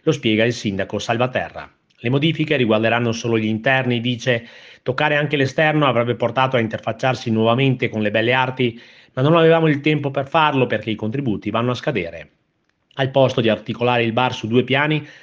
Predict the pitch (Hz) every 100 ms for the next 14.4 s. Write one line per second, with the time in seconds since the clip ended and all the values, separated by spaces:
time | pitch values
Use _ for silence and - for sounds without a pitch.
0 | _ 104 104 101 98 117 110 104 104 110
1 | 117 120 117 110 110 170 147 135 135 -
2 | - 120 165 160 151 135 165 160 131 131
3 | 120 117 147 139 113 - 170 147 139 143
4 | 143 110 101 101 101 107 113 113 113 110
5 | 135 131 110 104 104 143 113 113 156 165
6 | 147 135 - - - - 127 135 170 143
7 | 135 160 143 - 139 - 131 131 123 110
8 | 110 110 107 151 135 175 160 107 92 104
9 | 117 135 135 135 160 107 90 - - _
10 | _ _ _ _ - 127 131 156 160 160
11 | 117 101 131 113 117 117 117 147 143 139
12 | - - - 139 165 151 139 120 113 147
13 | 135 117 113 127 123 131 110 110 113 110
14 | 156 - 110 -